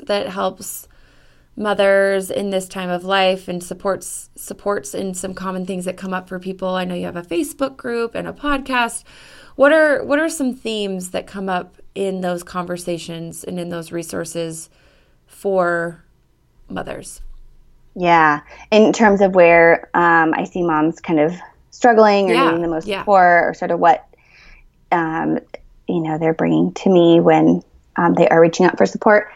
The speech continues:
Speaker 1: Exactly.
Speaker 2: I think, um, one of the first things I started to notice, or also sort of started to intuitively pick up on, was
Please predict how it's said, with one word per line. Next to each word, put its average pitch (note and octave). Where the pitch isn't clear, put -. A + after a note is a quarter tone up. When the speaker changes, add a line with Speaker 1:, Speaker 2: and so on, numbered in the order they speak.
Speaker 1:
Exactly. -
Speaker 2:
I G#3
think, A#3
um, G#3
one A#3+
of D4+
the D#4+
first G3
things F3+
I F3+
started F3+
to -
notice, E3
or F#3
also G3
sort A3+
of F#3+
started F#3+
to F#3+
intuitively F3
pick E3+
up D#3
on, G3
was F3+